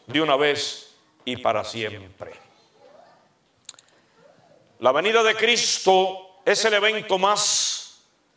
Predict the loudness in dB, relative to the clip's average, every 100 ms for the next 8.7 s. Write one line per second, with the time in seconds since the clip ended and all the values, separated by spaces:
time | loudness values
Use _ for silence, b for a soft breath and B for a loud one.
0 | _ 0 2 2 2 4 4 4 0 -4
1 | -8 -20 _ _ _ _ _ _ _ _
2 | _ _ -4 -2 2 6 8 8 8 6
3 | 2 -6 -18 -20 _ 0 2 2 2 0
4 | 2 2 2 2 2 2 2 2 2 2
5 | 4 4 4 2 -4 2 2 2 -4 -12
6 | -14 _ -20 -20 -20 -20 _ _ _ _
7 | _ _ -20 -20 -18 -18 -18 -2 2 8
8 | 10 10 8 4 -2 -14